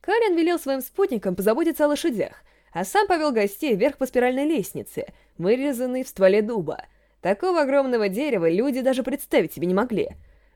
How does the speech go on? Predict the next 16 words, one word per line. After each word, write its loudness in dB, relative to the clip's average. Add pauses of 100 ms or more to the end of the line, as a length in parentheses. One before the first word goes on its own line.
Поднявшись 0
на 0
площадку, 0
они 0
прошли -2
мимо 0
группы 0
мастеров-лучников, -2 (280)
занятых 0
изготовлением 0
стрел. -4 (360)
Один 0
из 0
них -2
узнал -2
Мартина. -6